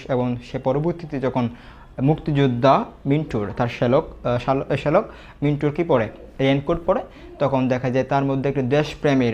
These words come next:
একটা অনুভূতি তার মধ্যে সংসার হয়, তার মনে সাহসিকতা আসে। তারপর তিনি য-, তাকে যখন ধরে নিয়ে যাওয়া হয় মিলিটারি শক-, আহ, শত নির্যাতনের পরেও তিনি তার মুখ খুললেন না এবং সেই মিসক্রিয়ান বা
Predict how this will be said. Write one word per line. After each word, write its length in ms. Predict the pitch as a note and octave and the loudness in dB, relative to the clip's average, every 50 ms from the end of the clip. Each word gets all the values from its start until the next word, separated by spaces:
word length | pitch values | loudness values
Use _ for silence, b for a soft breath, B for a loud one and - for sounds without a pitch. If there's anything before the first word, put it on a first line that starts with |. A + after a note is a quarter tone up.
| - - - | -2 -6 -8
একটা 260 | - C3 - - B2+ | -10 -8 -4 -2 -2
অনুভূতি 420 | - C#3 C3 C3 B2 A#2+ B2 C3 B2+ | 0 0 0 2 2 0 0 -2 -2
তার 180 | - B2 A#2+ | -2 0 0
মধ্যে 240 | A#2 A#2 A#2 A2+ B2 - - | 0 0 -2 -2 -4 -6 -4
সংসার 300 | - B2+ A#2+ A#2+ B2+ B2 | -4 -4 -2 0 -2 -2
হয়, 220 | G#2 A2+ A2+ A2+ A2+ - | 0 0 -2 -2 -2 -2
তার 120 | B2 B2 | -2 0
মনে 200 | A#2+ B2 B2 A#2+ A#2+ - | 2 2 0 0 -2 0
সাহসিকতা 540 | C#3 C#3 C3+ B2 A#2+ C3+ B2 B2+ A2 A2 A2+ | 2 2 2 2 0 -2 -4 -4 -2 -2 -2
আসে। 260 | A2 - - B2+ A#2+ - B B B B B B B | -4 -4 -6 -8 -10 -10 B B B B B B B
তারপর 340 | - C3+ C3+ C3 C#3 C3 A#2+ | -2 -2 0 0 0 -2 -2
তিনি 240 | - C3 B2 B2+ B2 | 0 0 0 0 2
য-, 160 | B2 C3 C3 | 2 0 0
তাকে 260 | - B2+ B2 A#2+ C3+ | 0 -2 -4 -2 -2
যখন 220 | B2 B2+ B2+ B2+ B2 | -2 -2 -2 0 0
ধরে 200 | A#2+ C3+ C#3+ D3 | 2 2 2 4
নিয়ে 200 | D3 C#3 C3+ C3 | 4 4 4 4
যাওয়া 200 | C3 B2 A#2+ A#2 | 2 2 2 2
হয় 180 | A#2+ B2 B2 C#3 | 0 0 0 0
মিলিটারি 400 | C3+ C3+ C3+ B2+ C#3 C3+ B2+ B2 | 2 2 2 2 2 0 -2 -2
শক-, 320 | - - D#3 D#3 - - | -4 -6 -8 -6 -4 -2
আহ, 120 | C#3+ C3 B2 - | -2 -2 -2 -4
শত 160 | - F#3 F3+ F#3 | -6 -4 -4 -2
নির্যাতনের 540 | E3 D3+ C#3+ C#3 E3+ E3 D#3+ D#3+ D3+ C#3 | -2 -2 -2 0 -2 -2 -2 -2 -2 -2
পরেও 400 | B2+ - B2+ B2 B2+ B2 A#2 - B B B B B B B B | -2 0 2 2 2 2 2 0 B B B B B B B B
তিনি 200 | C3 B2+ B2+ A#2 | -2 -2 -2 -2
তার 200 | B2 B2+ B2 A#2 | -2 -2 -2 -2
মুখ 220 | A#2 B2 B2 A#2+ - - | -2 -2 -2 -4 -6 -8
খুললেন 340 | - A#2+ A2 G#2 G2+ G2 | -8 -6 -4 -4 -4 -6
না 300 | F#2+ G2 A2 C3+ D#3 F3+ - - | -6 -4 -2 -2 -2 -2 -4 -8
এবং 240 | - A#2+ A#2 A2+ A#2 | -10 -8 -6 -6 -8
সেই 420 | - - - C3+ C3 C#3 C3+ A#2+ A#2 | -6 -2 0 4 4 4 4 4 2
মিসক্রিয়ান 840 | A#2+ C3+ C3+ - - - - D3+ D3 C3+ A#2 A2+ A2+ A2+ A2+ A2+ | 0 -2 -4 -6 -10 -8 -4 0 0 0 0 -2 -4 -4 -2 0
বা 320 | A#2 A2+ A#2+ D#3 G#3 B3+ | 2 4 4 4 4 4